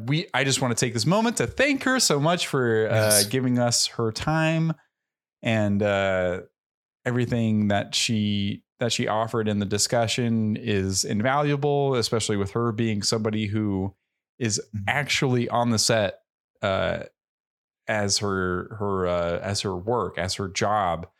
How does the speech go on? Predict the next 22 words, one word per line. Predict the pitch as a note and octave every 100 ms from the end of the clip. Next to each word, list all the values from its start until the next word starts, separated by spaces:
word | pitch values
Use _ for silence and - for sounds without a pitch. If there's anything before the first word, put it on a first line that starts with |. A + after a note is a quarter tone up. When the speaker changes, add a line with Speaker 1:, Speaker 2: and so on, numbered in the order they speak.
| _ _ _ _ _ _ _ _
Speaker 1:
to | -
be | B2 C#3 D3+
on | C3+
set | B2+ C#3+ A#2+ A2+
and, | A#2 G#2+ G2+ G2+
and | A#2 A2+
do | C3 F3
these | C#3 A2+
things | A#2+ A2
that | G2+ G2
we | D3
just | A#2+ -
talk | G2 G#2+ F2
about. | D2 -
So | - G#2
it, | G2 G#2+ G#2+
it's | B2 G#2+ -
invaluable | C#3 A2 G#2+ A2 A2+ G2+ G2+
to | G2+
have | G#2 G2 F2
her, | G2+ F2+
Speaker 2:
Right. | G2